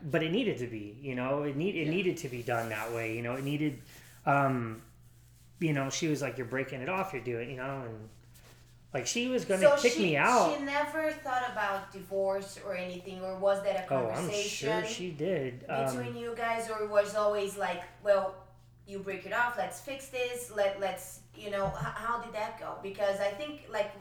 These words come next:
Speaker 3: we said earlier, we live in a society where it's broken, we throw it away and, and move on, right?
Speaker 1: Well, she
Speaker 3: So
Speaker 1: wanted to kick me out. When she found everything and she went through my phone, um, and again, I'm not tech savvy, so I was like, "What is this she's gonna do?" So I tried to do it and let's see what I could find,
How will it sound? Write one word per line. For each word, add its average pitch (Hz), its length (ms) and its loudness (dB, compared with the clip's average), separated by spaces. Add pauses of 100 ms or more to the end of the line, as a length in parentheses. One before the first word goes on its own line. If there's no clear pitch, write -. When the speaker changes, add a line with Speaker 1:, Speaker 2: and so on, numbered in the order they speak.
(120)
Speaker 3:
we 214 80 -10
said 226 360 -8
earlier, - 380 -10 (100)
we 208 140 -10
live 220 180 -8
in 208 80 -6
a 196 60 -4
society 180 460 -6
where 175 340 -4 (220)
it's 190 220 -14
broken, 294 340 2 (120)
we 220 80 -10
throw 220 260 -4
it 202 60 -2
away 247 540 -2
and, 214 180 -8 (140)
and 202 160 -6
move 202 200 -8
on, 285 80 -2 (360)
right? 190 120 -2
Speaker 1:
Well, 185 40 4
she 208 240 0
Speaker 3:
So 208 80 2
Speaker 1:
wanted 208 240 4
to 175 60 2
kick 185 300 -2
me 165 160 0
out. 127 180 -2
When 143 80 -2
she 254 180 0
found 220 320 4
everything 151 480 2
and 131 80 -2
she 185 140 -2
went 175 180 -2
through 180 120 0
my 160 140 2
phone, 131 440 -2 (560)
um, 127 500 2 (760)
and 160 120 0
again, 151 220 0
I'm 160 160 -2
not 143 180 -4
tech 143 200 -6
savvy, 151 300 -2
so 156 160 -6
I 143 40 0
was 151 180 -2
like, 117 240 -6
"What 120 120 -6
is 113 120 -8
this 120 140 -8
she's 120 200 -10
gonna 113 180 -8
do?" 135 120 -8
So 135 120 -6
I 156 100 0
tried 110 260 -4
to 113 60 -6
do 107 180 -8
it 110 160 -14
and 131 140 -6
let's 135 160 -8
see 156 120 -2
what 131 120 0
I 117 80 0
could 135 160 -10
find, - 540 -6